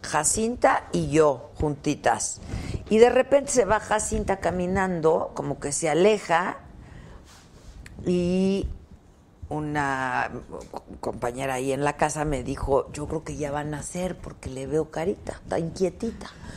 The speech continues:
Pero les estoy hablando de un minuto a otro, ¿eh? Minuto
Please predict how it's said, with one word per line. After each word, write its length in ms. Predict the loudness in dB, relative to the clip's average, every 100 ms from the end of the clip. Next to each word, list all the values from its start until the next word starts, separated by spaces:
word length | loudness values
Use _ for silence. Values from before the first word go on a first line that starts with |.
| 4
Pero 200 | 8 8
les 220 | 6 4
estoy 220 | 2 6 8
hablando 360 | 8 6 6
de 120 | 8
un 120 | 8 8
minuto 400 | 8 6 8 6
a 80 |
otro, 320 | 6 4 6 6
¿eh? 160 | 6 2 -8 -14 -8 0
Minuto 720 | 4 6 8 8 10 8